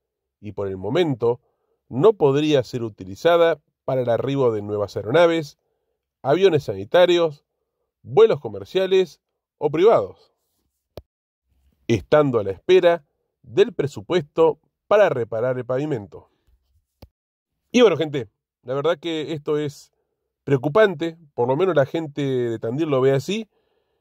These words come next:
y se puede leer en los medios de Tandil que hablan también de una posibilidad de cierre. Más de uno podría pensar que semejante movimiento de gente y de,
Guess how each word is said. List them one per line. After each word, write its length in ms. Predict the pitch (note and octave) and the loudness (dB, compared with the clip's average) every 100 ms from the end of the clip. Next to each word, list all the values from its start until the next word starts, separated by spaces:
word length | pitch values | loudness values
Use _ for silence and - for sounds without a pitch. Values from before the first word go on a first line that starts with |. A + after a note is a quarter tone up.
| _ - | _ -14
y 100 | A#2+ | -6
se 140 | C3+ | -4
puede 300 | D#3 F3+ F3+ | 0 2 4
leer 200 | E3 F#3+ | 2 2
en 120 | E3 | 2
los 340 | C#3+ A2+ G2+ B2 | 0 -2 -8 -6
medios 320 | D#3 G3 C3+ | 0 2 2
de 80 | B2 | 0
Tandil 480 | A#2+ C#3+ G3 F#3+ _ _ _ _ _ _ _ | -2 -2 -4 -6 _ _ _ _ _ _ _
que 120 | C#3 | 2
hablan 260 | E3+ G3 D#3 | 2 2 0
también 560 | C3 C#3+ F#3 G3+ F3+ B2 | 0 2 2 2 -2 -8
de 80 | |
una 160 | D#3 D#3+ | -2 -2
posibilidad 580 | D3 A#2+ - A#2+ A#2 C3 | -2 -6 -6 -6 -2 -2
de 100 | B2+ | 0
cierre. 440 | F#3+ D3+ G2+ F2+ _ _ _ _ _ _ - _ _ _ _ _ _ - | 2 2 2 -10 _ _ _ _ _ _ -20 _ _ _ _ _ _ -2
Más 240 | B2+ D3+ | 2 4
de 80 | D3 | 4
uno 420 | F3 F3 F3 - _ _ _ _ _ _ _ _ _ - | 4 2 0 -2 _ _ _ _ _ _ _ _ _ -6
podría 320 | B2 C#3 D3 | -2 0 0
pensar 440 | C#3 C3 D#3+ D#3 | 0 0 2 2
que 760 | D3 C#3+ C3 B2+ A#2 A2 G#2+ G#2+ | 0 -2 0 0 -2 -6 -8 -10
semejante 500 | B2+ A#2+ D3 C#3 C#3 | -6 -2 -2 0 -2
movimiento 560 | B2 B2+ D3+ E3+ C3+ | 0 0 0 0 0
de 100 | A#2 | -2
gente 420 | - F#3 F#3+ C#3 A#2 | 2 2 2 0 -8
y 120 | A2+ | -6
de, 320 | G#2+ G#2 | -8 -10